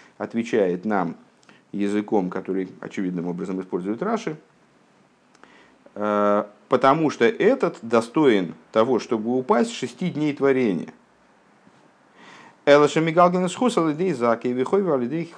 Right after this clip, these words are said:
Хаев. Но, э, заслугу, дословно, перекатывают. То есть, ну, в смысле, Всевышний подстраивает так, чтобы, э, хороший приговор свыше осуществлялся, э, достойным человеком, у которого есть заслуги, у самого. И наоборот, э, приговор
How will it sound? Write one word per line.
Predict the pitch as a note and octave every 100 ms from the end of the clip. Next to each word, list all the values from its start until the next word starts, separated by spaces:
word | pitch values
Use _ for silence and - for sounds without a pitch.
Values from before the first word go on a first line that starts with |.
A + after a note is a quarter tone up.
| - -
Хаев. | - G2+ F#2+ F#2+ -
Но, | A2+ B2+ C#3 G#2 F2+ - _ - -
э, | F#2+ F#2+ F#2+ F#2+ F#2 F#2
заслугу, | A#2 G#2+ A#2 G2+ F2+ F2+ - _ _ - _ _ _ -
дословно, | - F#2 F#2 E2+
перекатывают. | F2 G2+ G2+ F#2 F#2 E2+ F2 - _ -
То |
есть, | F#2+ -
ну, | G#2+
в | F#2
смысле, | F2+ F2 - - A#2
Всевышний | - G#2+ F#2+
подстраивает | F2+ G2 - A2 G2 F#2 F2+
так, | F2+
чтобы, | - E2+ E2 - _ _ _ _
э, | -
хороший | - G#2+ G#2+ G2
приговор | F#2 F#2 F#2 F2+
свыше | F2+ F#2 E2+
осуществлялся, | E2 - - F#2+ E2+ D#2 - - _ _ _ -
э, |
достойным | E2+ F#2 - D#3 G#3
человеком, | G3 F#3+ F#3 E3+ D#3 D3+ -
у |
которого | - F2+ - F#2
есть | F2+ F2+
заслуги, | F#2 - F3 F#3+
у | C#3+
самого. | G2+ F2+ G#2 F#3+ - - -
И | - F3
наоборот, | D#3 G2+ G2 C3+ D#3 - -
э, | - - - - - - -
приговор | G#2 G2+ F#2 F#2 F#2